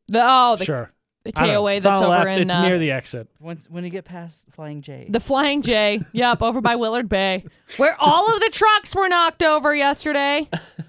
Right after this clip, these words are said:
Speaker 2: Uh, after getting your
Speaker 1: When
Speaker 2: text, Producer Butters, I was like, "Oh," 'cause we took, uh, out of, we drove to Tremont's the way it took us and then took up the interstate that way to go on vacation. I was like, "Oh, man,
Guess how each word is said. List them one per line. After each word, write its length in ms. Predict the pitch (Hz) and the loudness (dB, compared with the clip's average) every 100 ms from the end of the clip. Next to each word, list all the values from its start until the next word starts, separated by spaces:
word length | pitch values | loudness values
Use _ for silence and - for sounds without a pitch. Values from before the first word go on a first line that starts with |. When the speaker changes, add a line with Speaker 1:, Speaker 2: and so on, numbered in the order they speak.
| - - _ _ _ _ _ _ _ _ _ - | -18 -20 _ _ _ _ _ _ _ _ _ -12
Speaker 2:
Uh, 340 | 165 156 147 - | -6 -6 -6 -2
after 260 | 196 - | -2 0
getting 200 | 208 240 | -2 0
your 80 | 220 | -2
Speaker 1:
When 40 | 214 | 0
Speaker 2:
text, 240 | 208 208 | -2 -2
Producer 240 | 202 170 | -4 -4
Butters, 320 | 147 156 160 165 | -2 0 0 0
I 80 | |
was 140 | 180 160 | -2 -2
like, 220 | 160 139 | -2 -2
"Oh," 440 | 151 160 151 143 - | -2 0 0 -2 -6
'cause 160 | 147 | -6
we 120 | 156 | -4
took, 320 | 160 175 - - _ _ _ | -4 -6 -8 -20 _ _ _
uh, 460 | 139 135 123 117 113 _ _ _ _ _ 135 | -6 -4 -4 -6 -8 _ _ _ _ _ -8
out 160 | 131 | -6
of, 120 | 131 | -4
we 140 | 123 139 | -6 -6
drove 260 | 120 143 120 | -4 -6 -8
to 60 | |
Tremont's 460 | - 151 135 120 120 | -6 -4 -4 -6 -8
the 60 | |
way 120 | 127 123 | -8 -8
it 80 | |
took 160 | 135 127 | -10 -8
us 160 | 123 123 | -8 -8
and 80 | |
then 120 | 123 110 | -10 -10
took 160 | 139 | -10
up 80 | 127 | -10
the 80 | 131 | -10
interstate 340 | 131 127 135 127 | -10 -8 -10 -8
that 180 | 135 | -8
way 140 | 143 143 | -6 -8
to 60 | 143 | -6
go 120 | 147 | -6
on 100 | 143 | -4
vacation. 440 | 143 156 151 165 | -4 -4 -4 -2
I 40 | 147 | -2
was 100 | 135 | -2
like, 120 | 131 | -2
"Oh, 180 | 156 147 | 0 0
man, 340 | 151 151 | 0 0